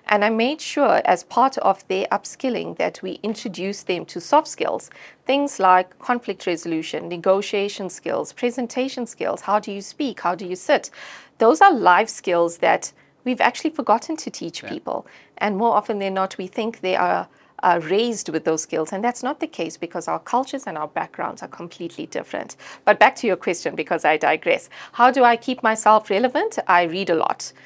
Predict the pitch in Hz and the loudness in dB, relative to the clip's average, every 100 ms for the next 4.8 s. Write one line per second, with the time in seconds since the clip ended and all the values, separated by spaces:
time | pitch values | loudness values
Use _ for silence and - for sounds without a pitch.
0 | - - - 180 180 202 202 208 190 - | -20 -4 2 2 2 -2 -2 -4 -6 -4
1 | 190 196 - 180 180 160 170 170 165 - | -2 0 0 2 2 4 4 4 2 2
2 | 165 170 - 165 180 170 165 165 - 233 | 2 0 -6 -6 -4 -6 -6 -8 -6 -6
3 | - - 262 - - 165 160 175 170 170 | -6 -2 -2 -4 -4 -2 -2 -8 -8 -6
4 | 170 - 170 170 202 214 214 | -4 -2 0 2 4 6 4